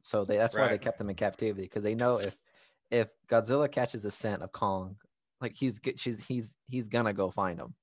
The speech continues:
Speaker 2: Right.
Speaker 1: So I,
Speaker 2: To
Speaker 1: I
Speaker 2: prove
Speaker 1: just,
Speaker 2: his dominance.
Speaker 1: yeah, exactly. Which is, like, an animal instinct. It's not the fact that he's
Speaker 2: Right.
Speaker 1: a bad person.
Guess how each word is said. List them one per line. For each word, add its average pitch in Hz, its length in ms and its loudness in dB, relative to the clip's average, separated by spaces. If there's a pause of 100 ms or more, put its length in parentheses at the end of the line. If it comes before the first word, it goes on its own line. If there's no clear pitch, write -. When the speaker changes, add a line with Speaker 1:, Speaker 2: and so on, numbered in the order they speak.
(280)
Speaker 2:
Right. 104 280 -2 (200)
Speaker 1:
So 113 340 6
I, 120 320 4 (260)
Speaker 2:
To - 100 2
Speaker 1:
I - 80 6
Speaker 2:
prove 143 160 8
Speaker 1:
just, 131 60 8
Speaker 2:
his 117 100 2
dominance. 120 720 2
Speaker 1:
yeah, 156 240 8
exactly. 117 480 2
Which 170 180 0
is, 202 100 -4
like, 214 120 2
an - 80 -6
animal 151 320 0
instinct. 104 460 -2
It's 131 120 -4
not 160 160 -2
the - 60 -10
fact 147 200 0
that 131 60 -2
he's 151 80 0
Speaker 2:
Right. 131 140 6
Speaker 1:
a - 20 0
bad 107 360 0
person. 113 420 -2